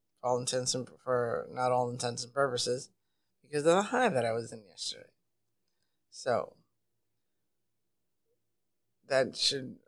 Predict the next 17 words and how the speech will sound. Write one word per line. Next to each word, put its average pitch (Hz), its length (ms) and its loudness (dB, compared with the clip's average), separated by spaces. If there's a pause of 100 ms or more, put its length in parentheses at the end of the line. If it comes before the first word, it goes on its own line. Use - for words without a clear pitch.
(220)
something 143 380 -4
to 139 80 -12
be 131 240 -20
mindful 127 420 2
about 117 300 4
when 120 120 0
I 123 140 0
go 123 160 2
to 123 140 -2
do 135 200 -10
stuff, 123 340 -6
that 120 260 0 (400)
I 127 80 -2
don't 123 280 -2 (600)
overdo 135 540 2
it 127 200 -2 (220)
because 117 320 -6